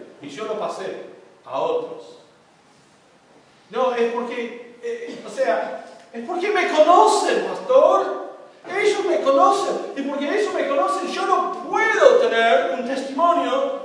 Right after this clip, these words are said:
o po-, po-, no puedo evangelizar a ellos.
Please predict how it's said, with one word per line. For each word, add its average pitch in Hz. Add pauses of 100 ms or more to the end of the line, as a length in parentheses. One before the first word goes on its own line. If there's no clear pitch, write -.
(180)
o 262
po-, 262
po-, 339
no 311
puedo 453
evangelizar 190
a 170
ellos. -